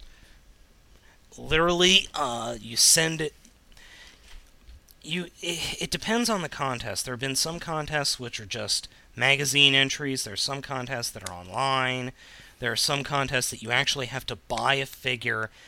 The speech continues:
and send proof of purchase of figure in with your entry. Um, it's exactly like how they would work here in the U S.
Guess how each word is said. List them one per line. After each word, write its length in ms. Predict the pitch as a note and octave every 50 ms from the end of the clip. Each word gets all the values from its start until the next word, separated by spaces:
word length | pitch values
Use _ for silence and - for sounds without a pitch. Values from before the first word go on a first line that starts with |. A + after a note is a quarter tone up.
| - - - - -
and 120 | B2 A2+
send 300 | - - B2 A2+ G#2 -
proof 340 | - - C#3 C#3 C#3+ - -
of 160 | B2+ - -
purchase 500 | - - C3+ B2 - - B2+ A#2 - -
of 120 | A#2 G#2 -
figure 580 | - - - G#2+ G#2+ G2+ A2 G#2+ G#2 G#2 G#2+ - - -
in 560 | - B2+ B2 A#2+ A2+ A2 G#2 G#2 G2+ G2+ G2+ - _ _ - - - - _ _ -
with 540 | - G2+ A2 A#2+ A#2+ B2 - - - - - A2+
your 220 | - A2+ G#2 G2+ - -
entry. 800 | - A#2 A#2+ B2+ - - - C3 B2 B2 B2 A#2+ A#2+ A#2+ A#2+ A#2+ _ - - - - - - _ - - - _ - _ -
Um, 640 | A#2 G#2 G2+ G2+ G2+ G2+ G2+ G2+ G#2 G2+ G2+ G2+ - - - _ _ _ _ _ _ _ - - - - - - _ - - - -
it's 160 | F3+ - -
exactly 460 | A3 F3 F#3+ A3+ A3+ A3+ A3 A3 G3+
like 260 | E3+ D3 C#3 C3 - -
how 200 | C#3+ C3 B2+ B2
they 120 | B2 A#2+
would 140 | A#2 A2+ G#2+
work 260 | G2+ G#2 G2+ G2 -
here 160 | - A2 G#2+ G2
in 100 | F#2 F#2
the 60 | F2
U 200 | F2 E2+ F2 E2+
S. 420 | E2+ E2+ E2+ E2 - - - -